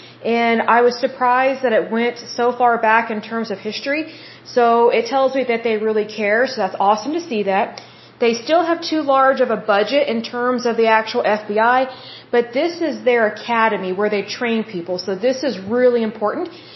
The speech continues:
because they help to protect the United States. So let's go ahead and dive into this puppy.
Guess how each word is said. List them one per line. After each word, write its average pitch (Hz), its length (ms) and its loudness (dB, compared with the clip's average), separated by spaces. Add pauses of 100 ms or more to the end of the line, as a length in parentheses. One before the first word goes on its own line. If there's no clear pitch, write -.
(140)
because 233 320 -2
they 247 140 2
help 254 320 0
to 285 140 -8
protect 233 340 -4
the 240 80 -8
United 233 320 -4
States. - 400 -2 (580)
So - 120 2 (200)
let's 349 160 -2
go 370 120 -2
ahead 330 180 2
and 277 100 2
dive 262 240 2
into 247 160 2
this 226 160 -2
puppy. 208 340 -4